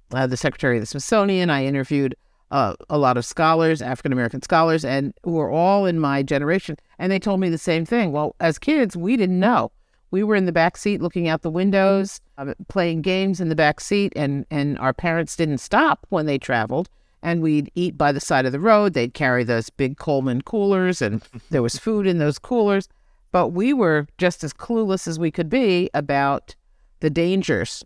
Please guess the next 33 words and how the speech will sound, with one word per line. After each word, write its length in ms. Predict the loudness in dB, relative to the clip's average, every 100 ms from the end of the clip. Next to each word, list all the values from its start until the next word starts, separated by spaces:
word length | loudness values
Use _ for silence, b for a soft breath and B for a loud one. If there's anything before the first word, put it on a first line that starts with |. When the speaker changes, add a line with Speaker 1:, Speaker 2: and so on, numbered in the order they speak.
| _
Speaker 1:
to 100 | -4
African-American 720 | -2 -2 -2 -2 0 -2 -4
families 460 | 0 0 0 0 0
that 140 | 0
were 100 | 0
traveling. 520 | 0 0 0 -2 -8 -12 _ _ b -10
Speaker 2:
I 60 | -4
want 160 | -2
to 40 | 0
talk 280 | 2 2
about 180 | 4 2
this 180 | 0 -2
in, 180 | -2 -2
in 340 | -4 -4 -4 -8 -10
sort 180 | -8 -4
of 60 |
macro 440 | 0 0 2 2 2
and 100 | 2
micro 500 | 0 -2 -4 -6 -10 -18 _
terms. 480 | -10 -8 -8 -12 -14 _
Macro, 640 | -16 -8 0 0 0 0 0
let's 240 | -2 -6 -8
sort 140 | -8 -4
of 80 |
nail 240 | -2 0 2
down 260 | 4 4
the 80 | 2
historical 640 | -2 -2 -2 -2 -4 -8 B B B -2
outline 380 | -2 0 -4 -6
we're 80 |
talking 320 | -4 -2 -2 -4
about 160 | -6
here. 200 | -8 -12